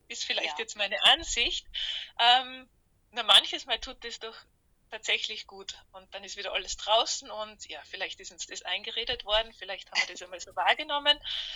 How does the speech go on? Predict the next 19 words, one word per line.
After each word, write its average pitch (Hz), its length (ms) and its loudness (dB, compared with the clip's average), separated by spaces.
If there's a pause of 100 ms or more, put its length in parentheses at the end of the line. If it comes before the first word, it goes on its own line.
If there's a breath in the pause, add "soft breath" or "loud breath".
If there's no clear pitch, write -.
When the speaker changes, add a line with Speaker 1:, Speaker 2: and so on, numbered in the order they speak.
(260 loud breath)
Speaker 1:
Ähm, 226 460 6 (720)
jedenfalls 240 480 0
ist 262 160 -10
das 233 140 -6
überhaupt 214 520 2
nicht 240 180 -8
tragisch, 220 840 4
solange 214 360 0
uns 254 140 -10
wir 240 100 -6
dessen 220 300 -4
bewusst 226 540 -6
sind. 190 360 -14 (440 loud breath)
Und 214 240 -12
dann 214 240 0
weinen 240 400 2
wir 277 240 4
einmal 262 340 8 (160)
für 233 320 -4